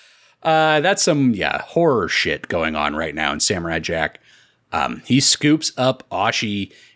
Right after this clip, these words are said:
and runs to cover, and they sit under this little outcrop, and they sit in silence staring at each other, and they're both filled with thousands of these little needles, and, uh,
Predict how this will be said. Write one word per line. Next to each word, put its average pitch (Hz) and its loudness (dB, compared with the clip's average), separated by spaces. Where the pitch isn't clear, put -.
and 82 -6
runs 143 2
to 120 4
cover, 87 -2
and 85 -10
they 85 -6
sit - 0
under 113 2
this 104 0
little 107 0
outcrop, 104 0
and 87 -6
they 90 -4
sit 240 0
in 220 2
silence 175 0
staring 147 2
at 135 2
each 127 -2
other, 127 0
and 95 -10
they're 107 0
both 151 0
filled 147 2
with 120 0
thousands 175 0
of 120 -2
these 107 0
little 139 4
needles, 117 2
and, 90 -6
uh, 76 0